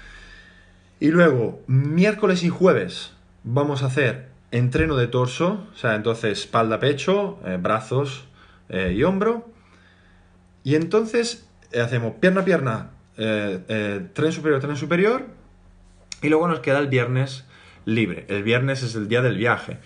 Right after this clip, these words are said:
entonces no nos estresamos. Si no podemos entrenar, si estamos bien así, no hace falta que hagamos nada más. Eh, si vemos que, que, bueno, que por el,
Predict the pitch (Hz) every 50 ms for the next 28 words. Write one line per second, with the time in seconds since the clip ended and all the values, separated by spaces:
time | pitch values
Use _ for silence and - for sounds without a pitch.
0 | - - - - - 92 - - 143 135 - - 104 107 113 120 123 123 - -
1 | - 92 - - 127 120 101 87 - - - - - - _ - - 104 98 95
2 | 90 95 95 98 95 95 - 98 92 90 95 98 101 123 139 147 147 151 - -
3 | 95 - - 104 101 98 98 98 98 101 98 92 92 - - 143 151 160 156 131
4 | 110 - - 101 107 104 104 98 98 98 98 92 92 90 92 90 85 80 85 71
5 | - - - - - - - - - - - - - _ _ - 95 92 92 90
6 | 87 87 87 87 87 87 82 82 - - - - - - - _ _ - - -
7 | 139 143 156 165 160 151 127 107 101 - - - 120 110 110 107 107 104 104 101
8 | - 113 110 107 107 107 104 104 104 104 101 110 131 131 123 127 127 127 117 107
9 | 104 95 - - 107 107 104 101 101 101 101 101 101 98 98 98 92